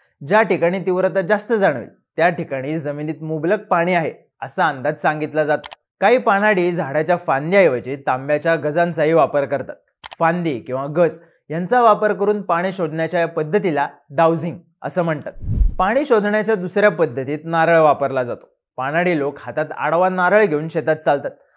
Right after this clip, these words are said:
नारळाच्या शेंडीचं टोक विरुद्ध बाजूला असतं. चालत असताना जिथं नारळ हातात उभा राहतो किंवा मागच्या बाजूला फिरतो त्या जागेवर पाणी आढळतं असं सांगितलं जातं. अनेक ठिकाणी जमिनीचा एक केंद्रबिंदू ठरवून तिथं एका माणसाला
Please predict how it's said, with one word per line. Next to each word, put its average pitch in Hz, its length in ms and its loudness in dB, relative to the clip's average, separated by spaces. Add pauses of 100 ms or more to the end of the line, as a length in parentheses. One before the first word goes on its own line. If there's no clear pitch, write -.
(220)
नारळाच्या 202 560 4
शेंडीचं 208 600 0
टोक 156 200 -2
विरुद्ध 170 360 2
बाजूला 135 380 2
असतं. - 240 -8 (460)
चालत 160 300 0
असताना 156 420 -2
जिथं 151 420 -6
नारळ 196 240 2
हातात 156 340 -2
उभा 170 220 4
राहतो 143 200 -2 (400)
किंवा 220 140 -2
मागच्या 220 360 0
बाजूला 220 320 2 (100)
फिरतो 170 300 -2 (300)
त्या 180 140 4
जागेवर 165 380 2
पाणी 170 360 -4
आढळतं 180 440 2 (140)
असं 175 220 -4
सांगितलं 147 420 -4
जातं. 147 240 -2 (580)
अनेक 233 360 0
ठिकाणी 196 400 0
जमिनीचा 180 520 -2
एक 185 180 -4
केंद्रबिंदू 170 500 -2 (120)
ठरवून 170 300 0
तिथं - 480 -10
एका 147 240 -2
माणसाला 160 500 0